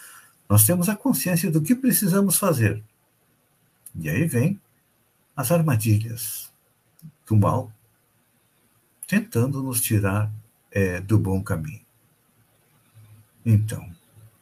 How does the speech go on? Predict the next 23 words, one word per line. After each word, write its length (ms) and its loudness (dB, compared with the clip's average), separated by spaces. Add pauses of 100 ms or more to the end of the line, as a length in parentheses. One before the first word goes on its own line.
(920)
o 60 -2
importante 800 -2 (880)
é 120 -6
que 160 -2
nós 240 -2
precisamos 600 -4
saber 460 -4 (1000)
o 100 -2
que 160 -4
realmente 680 0 (120)
queremos 460 2
da 120 2
vida, 420 -4 (1300)
sem 460 4
ignorar 560 2
o 80 -4
que 100 -2
a 60 2
vida 340 2
quer 260 -2
de 140 -2
nós. 560 -10 (100)
É. 220 -6